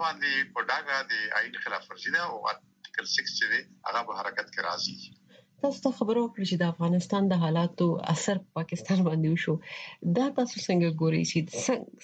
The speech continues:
Speaker 2: څنګه، څه ډول اثر وشو په، او ولې وشو؟
Speaker 1: او جی،
Speaker 2: مهم.
Speaker 1: او جی، د طالبانو، د طالبان، طالبانایزیشن یا طالبانو د نظام، دا خو پاکستان نه تللی دی افغانستان ته. ځکه چې دلته کې هغه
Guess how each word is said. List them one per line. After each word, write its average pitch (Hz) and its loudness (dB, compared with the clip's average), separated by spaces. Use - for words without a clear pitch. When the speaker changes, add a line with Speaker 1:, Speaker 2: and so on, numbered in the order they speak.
Speaker 2:
څنګه، 240 2
څه - -2
ډول 156 2
اثر 160 -2
وشو 165 -2
په، - 0
او 160 4
ولې 202 4
وشو؟ 151 0
Speaker 1:
او - -4
جی، - -4
Speaker 2:
مهم. 165 4
Speaker 1:
او 165 4
جی، 170 -4
د - 0
طالبانو، 190 -2
د 160 0
طالبان، 151 -2
طالبانایزیشن 143 -2
یا 143 2
طالبانو 139 -4
د 131 -2
نظام، 151 -2
دا 170 0
خو - -18
پاکستان 160 -4
نه 139 0
تللی 143 -2
دی 117 4
افغانستان 113 -4
ته. 90 -8
ځکه - -2
چې 165 -6
دلته 160 -2
کې - -2
هغه 127 -2